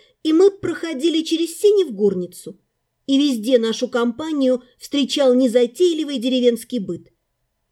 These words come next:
По соседству жила женщина лет тридцати-тридцати пяти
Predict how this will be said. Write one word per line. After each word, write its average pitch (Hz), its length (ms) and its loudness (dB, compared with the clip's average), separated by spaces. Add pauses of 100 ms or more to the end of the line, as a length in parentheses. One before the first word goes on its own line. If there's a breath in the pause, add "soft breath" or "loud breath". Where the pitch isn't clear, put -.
По 220 100 0
соседству 220 640 2
жила 220 280 2
женщина 262 520 2 (200 loud breath)
лет 269 280 2
тридцати-тридцати 359 920 -2
пяти 294 560 -8